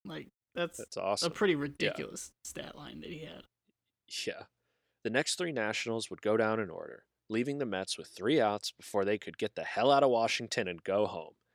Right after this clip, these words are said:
Speaker 2: It would take just four batters to finally end the game.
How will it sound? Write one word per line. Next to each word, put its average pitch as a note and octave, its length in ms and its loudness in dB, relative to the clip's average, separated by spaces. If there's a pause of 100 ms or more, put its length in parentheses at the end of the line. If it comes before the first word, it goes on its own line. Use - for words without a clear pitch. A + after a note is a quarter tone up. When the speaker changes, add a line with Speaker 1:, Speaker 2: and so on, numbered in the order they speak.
(300)
Speaker 2:
It - 80 0
would G2 140 0
take B2+ 260 4
just - 240 -4
four B2+ 220 8
batters A2 480 6
to - 100 -6
finally A2+ 580 0
end F#2+ 240 -4
the F#2+ 80 -6
game. - 300 -14